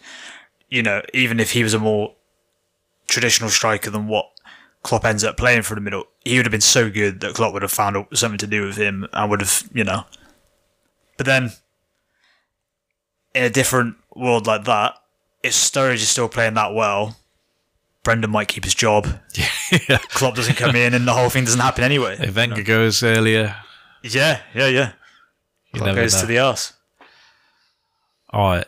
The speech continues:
Speaker 2: Um, let's talk about, and I've said a couple of these today, <laughs> an all-time big miss for me, and that is Abu Dhabi. Out injured eighteen times
Speaker 1: <laughs>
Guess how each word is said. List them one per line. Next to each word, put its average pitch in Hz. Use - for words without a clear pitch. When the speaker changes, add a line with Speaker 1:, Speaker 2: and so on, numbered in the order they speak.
Speaker 2:
Um, 107
let's 131
talk -
about, 104
and 95
I've 101
said 113
a 101
couple -
of 92
these 87
today, 98
<laughs> -
an 120
all-time 117
big 101
miss 107
for 104
me, 101
and 107
that 107
is 104
Abu 104
Dhabi. 98
Out 139
injured 123
eighteen 143
times 120
Speaker 1:
<laughs> -